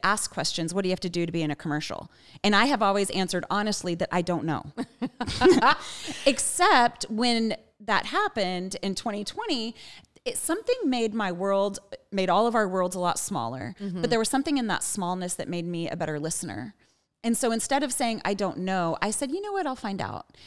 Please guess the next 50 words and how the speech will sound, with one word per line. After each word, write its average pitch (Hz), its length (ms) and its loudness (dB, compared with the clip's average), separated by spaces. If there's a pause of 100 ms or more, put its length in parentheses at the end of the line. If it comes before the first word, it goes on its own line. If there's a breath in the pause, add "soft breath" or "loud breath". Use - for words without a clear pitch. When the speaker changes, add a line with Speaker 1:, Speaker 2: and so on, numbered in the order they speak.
(140 loud breath)
Speaker 1:
And 269 100 0
so 330 80 0
I 311 80 4
did. 269 220 2
I 170 40 2
found 240 240 0
out. 240 360 4
And 233 100 4
so 233 140 0
we 247 160 0
went 269 380 -6
to 277 100 -4
this 233 180 -4
audition 233 460 0
that 220 100 0
I 220 80 2
thought 208 200 0
was 180 160 0
for - 120 -4
a 175 40 0
commercial. 175 420 -4
Turns 208 260 -6
out 180 180 0
it's - 100 -2
part 170 200 -2
of, 175 120 -4
to - 80 -6
be, 160 360 -2
you 135 200 -4
know, 185 100 2
to 202 100 0
be 185 80 2
a 180 60 2
part 180 180 2
of 170 60 -2
a 175 40 0
team 170 280 -2
that's 170 140 -4
gonna 175 180 -2
go 156 120 0
to 156 120 0
L 156 160 0
A 139 100 0
and 143 100 -4
try 143 140 -4
to 135 60 -4
get 165 140 -4
an 190 100 -2
agent. 185 320 -2
But, - 220 2